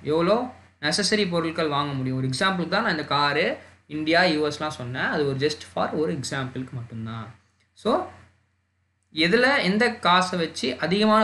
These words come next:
பொருட்கள் வாங்க முடியுமோ அதுதான் பர்ச்சேசிங் பவர் பேரிட்டின்னு சொல்லுவோம். இந்தியா அதுல தேர்ட் லார்ஜஸ்டா இருக்கு. So, இதுதான் ஒரு just ஒரு அவுட்லைன். So, இப்போ வந்து nature of Indian economy. இந்தியா, இந்தியன் எக்கானமியோட நேச்சர் என்ன?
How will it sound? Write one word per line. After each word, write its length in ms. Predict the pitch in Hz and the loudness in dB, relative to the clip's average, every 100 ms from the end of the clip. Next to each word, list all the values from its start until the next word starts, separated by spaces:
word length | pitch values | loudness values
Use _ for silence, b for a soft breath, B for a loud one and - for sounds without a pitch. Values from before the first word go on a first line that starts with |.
| 214 | 4
பொருட்கள் 340 | 175 170 170 151 | 0 -2 0 0
வாங்க 180 | 147 143 | 0 -2
முடியுமோ 260 | 131 131 180 | -4 -4 -2
அதுதான் 320 | 160 143 180 175 | -2 -2 -4 -2
பர்ச்சேசிங் 500 | 131 - 170 180 165 | -6 -2 -4 -2 -4
பவர் 200 | 147 135 - | -2 -4 0
பேரிட்டின்னு 440 | 131 139 131 143 120 | 0 0 -4 -8 -8
சொல்லுவோம். 280 | 113 165 175 | -6 -4 -4
இந்தியா 260 | 147 165 170 | -4 0 0
அதுல 240 | 127 123 196 247 - | 0 -2 -4 -6 -4
தேர்ட் 260 | 151 165 143 | 0 2 2
லார்ஜஸ்டா 500 | 123 120 110 - 156 175 - 123 | -2 -2 -8 -4 -2 -2 -6 -8
இருக்கு. 440 | 120 - - 113 104 - | -8 -10 -10 -8 -8 -8
So, 60 | - 127 | -6 -4
இதுதான் 260 | 120 127 220 - | -4 -2 -4 -6
ஒரு 100 | 135 220 | -10 -10
just 160 | 139 - 165 | -12 -6 -6
ஒரு 80 | 156 | -4
அவுட்லைன். 440 | 131 131 107 - - _ _ _ _ _ | -4 -6 -12 -14 -20 _ _ _ _ _
So, 100 | - 180 143 - - - | 4 4 4 -2 -8 -6
இப்போ 120 | 208 214 | 0 2
வந்து 140 | 220 226 | 2 2
nature 300 | 196 285 294 294 | 2 2 2 2
of 80 | 294 180 | 2 0
Indian 220 | 175 175 | 0 -2
economy. 400 | 127 127 113 107 - - | -4 -6 -8 -12 -14 -4
இந்தியா, 240 | 208 254 262 220 | 0 2 2 2
இந்தியன் 280 | 202 254 254 | 0 0 0
எக்கானமியோட 440 | 208 190 170 151 185 147 | 0 0 0 -2 -2 0
நேச்சர் 320 | 160 - 123 | -2 -4 -6
என்ன? 120 | 113 | -8